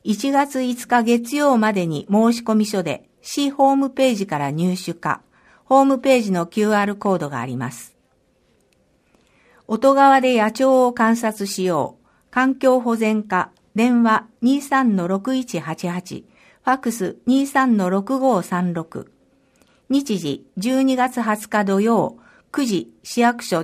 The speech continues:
西庁舎ロータリー集合から十一時。持ち物、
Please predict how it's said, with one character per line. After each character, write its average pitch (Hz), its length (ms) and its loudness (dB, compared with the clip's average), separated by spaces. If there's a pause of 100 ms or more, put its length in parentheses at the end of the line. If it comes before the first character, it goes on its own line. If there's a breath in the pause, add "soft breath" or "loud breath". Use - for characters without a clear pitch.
(140)
西 180 300 -4
庁 233 200 0
舎 165 220 -4
ロ 208 160 -2
ー 190 40 0
タ 160 140 -4
リ 139 200 -8
ー - 20 -12
集 156 320 -8
合 143 340 -4 (100)
か 190 140 -2
ら 202 300 4
十 226 320 0
一 202 260 -4
時。 - 220 -12 (640 soft breath)
持 214 160 2
ち 254 140 -6
物、 233 380 0